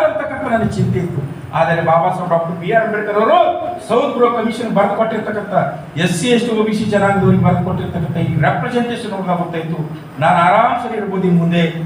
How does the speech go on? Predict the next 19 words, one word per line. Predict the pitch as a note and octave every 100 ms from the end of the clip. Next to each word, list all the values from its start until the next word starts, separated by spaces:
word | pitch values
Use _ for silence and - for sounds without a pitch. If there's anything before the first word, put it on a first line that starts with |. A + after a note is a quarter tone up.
| -
ನನಗೆ | E3 E3+
ಯಾವುದೂ | D#3+ D#3+ - -
ಚಿಂತೆ | G3+ F#3
ಇಲ್ಲ. | E3+
ಕಾರಣ | E3+ F3+ B3+
ಏನಂದ್ರೆ | C4+ C4+ D#4 D#4 - - - G#3+
ಈ | A#3
ದೇಶದ | D4 - C4+ B3+ D4+
ಮೂಲ | F4
ಭಾರತೀಯರಿಗೆ | C4+ C#4 C4+ C4+ C4 A#3
ಬೇಕಾಗಿರ್ತಕ್ಕಂಥ | A#3+ A#3+ A#3 A#3 A3 A3 G3
ಮೂಲಭೂತ | D4 D#4+ - -
ಹಕ್ಕುಗಳ | G#3 - - B3
ಬಗ್ಗೆ, | A3 G3+ - - - - - -
ಅವರಿಗೆ | B3 -
ಬೇಕಾಗಿರ್ತಕ್ಕಂಥ | A3 B3+ C#4 C#4+ C#4+ C#4 C4+ A#3+
ಸಾಮಾಜಿಕ | G3+ G3+ C4+ C4+ C4+
ಸ್ಥಾನಮಾನಗಳ | - A3+ D4+ D4 C#4 C4
ಬಗ್ಗೆ | A#3+ G#3+